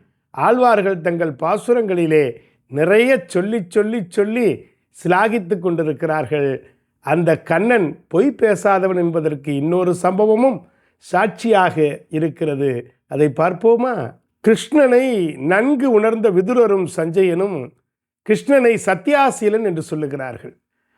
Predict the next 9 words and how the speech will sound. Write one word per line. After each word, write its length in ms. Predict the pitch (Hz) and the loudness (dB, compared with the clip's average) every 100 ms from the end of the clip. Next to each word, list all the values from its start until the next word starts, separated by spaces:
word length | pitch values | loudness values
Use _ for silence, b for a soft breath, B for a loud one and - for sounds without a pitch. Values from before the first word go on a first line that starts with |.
| _ - | _ -4
மகாபாரதத்தின்படி 1120 | 143 247 247 226 208 202 185 180 175 202 247 | 2 2 4 2 2 0 -2 -4 -4 -2 -2
அபிமன்யுவினுடைய 880 | 180 233 240 220 202 185 175 175 160 | -2 0 0 0 0 0 0 -2 0
மனைவி 760 | 156 190 185 220 185 131 - _ _ _ _ _ | 0 0 -2 -2 -2 -4 -8 _ _ _ _ _
உத்தரையினுடைய 800 | 175 175 302 254 220 190 180 170 | -6 0 2 4 2 0 -2 -2
கர்ப்பத்திலே 840 | 170 170 247 185 202 180 165 131 - | -4 -2 -4 -4 -4 -2 -4 -8 -8
இருந்த 720 | 151 185 208 185 170 127 120 - | 0 2 2 4 2 0 -6 -2
குழந்தை 720 | 139 185 185 214 139 120 _ _ _ _ - | 0 0 2 2 0 -6 _ _ _ _ -6
பிரம்மாஸ்திரத்தினால் 1000 | 180 254 262 262 226 202 165 180 175 151 | 0 2 2 2 0 0 -2 0 0 0
தாக்கப்பட்டு 800 | 165 180 202 156 175 156 220 | -2 0 -2 0 -2 -2 -4